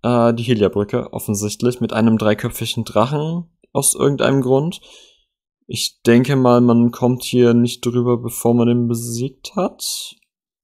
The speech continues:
Aber man kann doch einfach außen rumlaufen. Hm.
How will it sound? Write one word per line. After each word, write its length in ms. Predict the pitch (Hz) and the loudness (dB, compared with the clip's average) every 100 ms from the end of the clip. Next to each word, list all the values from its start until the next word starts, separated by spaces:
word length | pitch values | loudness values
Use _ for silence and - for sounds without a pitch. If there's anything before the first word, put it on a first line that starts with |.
| _ _ _ _ _ | _ _ _ _ _
Aber 120 | 82 | -12
man 160 | 82 | -12
kann 120 | 90 101 | -10 -10
doch 100 | - | -10
einfach 220 | 87 - | -10 -8
außen 240 | 78 98 | -8 -8
rumlaufen. 800 | 85 107 110 85 87 - 90 - _ _ _ _ _ _ _ _ _ _ _ _ _ _ | -8 -8 -6 -6 -6 -8 -14 -16 _ _ _ _ _ _ _ _ _ _ _ _ _ _
Hm. 680 | 107 101 90 85 87 92 - | -8 -8 -6 -8 -10 -14 -18